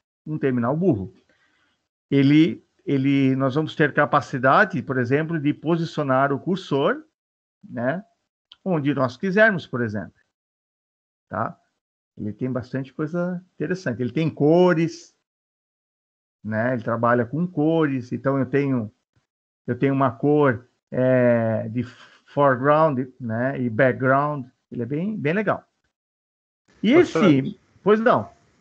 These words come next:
Speaker 2: é com ele que a gente vai fazer o,
Speaker 1: É.
Speaker 2: o projeto
Speaker 1: Já
Speaker 2: final
Speaker 1: sei.
Speaker 2: lá?
Speaker 1: Sim, sim.
Speaker 2: Ah, tá.
Speaker 1: Que, que a princípio ainda é o Space Invaders, tá?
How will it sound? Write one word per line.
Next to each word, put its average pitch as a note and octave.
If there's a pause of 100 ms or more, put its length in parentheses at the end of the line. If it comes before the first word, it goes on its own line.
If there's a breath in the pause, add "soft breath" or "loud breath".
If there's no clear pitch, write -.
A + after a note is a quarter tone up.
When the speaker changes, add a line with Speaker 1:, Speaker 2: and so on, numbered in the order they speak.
(280)
Speaker 2:
é A#2
com C3+
ele D#3
que E3
a C#3+
gente C#3
vai C3
fazer B2
o, G#2+ (240)
Speaker 1:
É. E3 (120)
Speaker 2:
o -
projeto B2+
Speaker 1:
Já D3+
Speaker 2:
final C#3
Speaker 1:
sei. G3
Speaker 2:
lá? G3+ (540)
Speaker 1:
Sim, G3+ (600)
sim. B2
Speaker 2:
Ah, A#2
tá. - (380)
Speaker 1:
Que, F#3+ (100)
que F#3
a F#3
princípio G#3+
ainda A3+
é F#3 (460)
o E3
Space E3
Invaders, C#3
tá? D#3